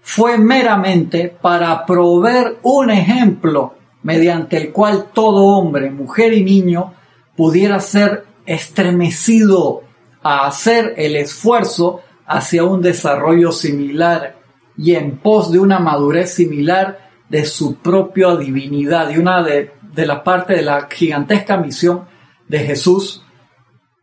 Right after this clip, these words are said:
fue esa, ten-, además de venir a recoger toda la energía destructiva que se había manifestado hasta ese momento y dejar la mesa totalmente limpia para que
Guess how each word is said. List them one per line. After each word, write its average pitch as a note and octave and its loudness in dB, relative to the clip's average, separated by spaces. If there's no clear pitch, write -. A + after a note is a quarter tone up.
fue F3+ 0
esa, F3 -4
ten-, F3 0
además E3 -2
de F3+ 2
venir E3 2
a F#3 2
recoger E3 -4
toda F#3 0
la E3+ 0
energía F3+ 0
destructiva F3+ -2
que E3 -6
se - -8
había D#3 0
manifestado D#3+ -4
hasta F3 -2
ese F3 -2
momento F3 -2
y E3 4
dejar D3 -2
la E3 0
mesa F3+ -2
totalmente F#3 -2
limpia F#3+ 2
para C#3+ -4
que - -8